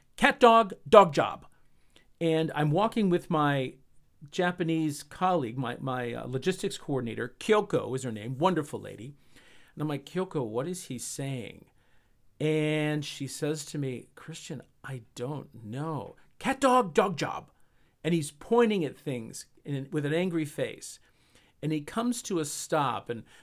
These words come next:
our, our entire, our entire tour group is, is a bit curious now. Like, "Sensei, what are you saying? What, we don't understand." And he points one more time. He says, "Cat dog,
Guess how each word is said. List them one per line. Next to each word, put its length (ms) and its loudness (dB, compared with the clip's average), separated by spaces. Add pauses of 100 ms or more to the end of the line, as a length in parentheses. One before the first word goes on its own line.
(120)
our, 220 -8
our 180 -2
entire, 640 2 (320)
our 180 -10
entire 320 -2
tour 300 0
group 280 -2
is, 180 -8
is 180 -6
a 40 -8
bit 260 -4
curious 420 0
now. 240 -8
Like, 140 -14 (320)
"Sensei, 720 -2 (800)
what 340 -4
are 40 -4
you 140 -2
saying? 560 -4
What, 200 -8 (420)
we 100 -4
don't 200 2
understand." 840 -2 (960)
And 100 -6
he 60 -4
points 440 -4
one 120 0
more 220 0
time. 260 -6
He 80 -10
says, 220 -16
"Cat 320 0
dog, 320 2